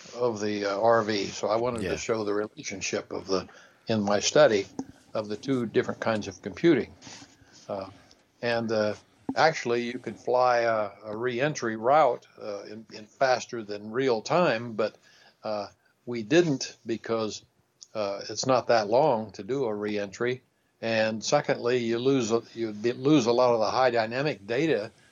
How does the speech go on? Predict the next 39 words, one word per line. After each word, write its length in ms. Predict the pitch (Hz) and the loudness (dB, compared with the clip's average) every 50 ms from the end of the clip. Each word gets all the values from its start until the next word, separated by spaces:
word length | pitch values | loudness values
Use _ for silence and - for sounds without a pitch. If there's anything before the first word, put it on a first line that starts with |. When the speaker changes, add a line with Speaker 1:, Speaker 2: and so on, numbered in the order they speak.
| _ _ _ _ _ - | _ _ _ _ _ -12
Speaker 1:
that, 220 | 104 104 101 - _ _ - - | -10 -10 -10 -10 _ _ -14 -10
uh, 220 | 110 104 101 101 104 104 _ _ _ _ - 95 | -8 -8 -8 -10 -14 -18 _ _ _ _ -6 -2
I 100 | 101 110 | -2 -2
was 140 | 107 104 95 | -2 -2 0
doing 520 | 110 123 120 110 107 104 104 101 104 104 - | 2 2 2 2 0 -4 -8 -12 -16 -12 -6
out 220 | 110 110 117 110 110 | -2 0 0 0 0
of 80 | 104 | -4
the 220 | 98 101 98 101 104 | -8 -8 -6 -2 0
analog 420 | 135 170 190 185 170 131 110 101 | 2 4 4 6 4 4 2 0
computer 480 | - 101 92 - - 101 104 113 117 - | -6 -10 -10 -8 -8 -8 -8 -8 -8 -8
for 220 | - - 107 104 | -8 -8 -8 -8
the 60 | 101 - | -8 -10
reentry 480 | 104 104 104 120 151 - - 127 113 107 | -10 -6 -4 -2 -2 -2 -2 -2 -4 -4
vehicle. 480 | 95 98 98 95 87 - - - - - - - - - - - - | -4 -6 -8 -10 -10 -8 -6 -6 -6 -6 -8 -12 -14 -14 -16 -12 -8
Speaker 2:
Mm-hmm. 160 | 101 95 95 101 101 107 | -6 -6 -4 -6 -6 -8
Speaker 1:
And, 100 | 104 - _ - | -10 -12 _ -6
uh, 140 | 107 101 98 - _ _ _ _ _ | -4 -4 -4 -6 _ _ _ _ _
and 100 | - 110 | -4 0
that's 240 | 127 147 151 120 104 | 4 4 4 4 2
what 160 | 131 151 - - | 2 0 2 2
the 60 | 113 | 0
study 340 | - - 165 147 139 139 131 | 0 2 4 4 4 4 2
was 200 | 127 123 113 110 | 0 -4 -2 0
really 240 | 135 139 131 131 127 | 0 0 2 2 2
all 160 | 127 131 127 | 4 4 4
about. 360 | 120 147 160 147 110 95 - | 4 4 4 4 4 2 -2
What's 280 | - 117 143 147 - - - _ _ _ _ - | -2 -2 -2 -2 -2 -6 -16 _ _ _ _ -8
really 340 | 131 131 147 170 170 160 | -2 2 2 4 4 4
gonna 260 | 127 147 143 135 135 117 | 4 2 2 2 0 0
happen 440 | 120 160 180 185 185 - 98 95 | 0 0 0 0 0 -2 -6 -8
is, 480 | 107 104 110 117 110 110 107 - - - _ _ _ _ _ _ _ - | -10 -14 -14 -12 -12 -12 -12 -14 -16 -18 _ _ _ _ _ _ _ -8
uh, 260 | 117 110 110 107 104 104 _ _ _ _ _ _ - 127 127 123 120 117 | -6 -4 -4 -6 -8 -10 _ _ _ _ _ _ -16 -16 -16 -16 -16 -14
the 80 | 120 120 | -12 -8
material 760 | 117 120 117 - - 143 135 131 127 120 120 117 107 - - - | -6 -6 -2 2 4 6 6 6 4 4 2 0 -2 -6 -8 -8
ablates 560 | 110 110 113 127 123 127 135 135 127 - - | -4 0 2 4 6 6 4 4 2 2 4
off 260 | 127 123 113 - - | 4 4 2 0 -4
the 100 | - 107 - - - - - - | -14 -14 -14 -16 -20 -20 -14 -8
thing, 380 | - 131 123 127 131 131 120 - _ _ - - - _ - | -4 -4 -2 -2 -4 -4 -8 -10 _ _ -20 -20 -20 _ -8
and 240 | 113 113 113 110 | -6 -6 -6 -6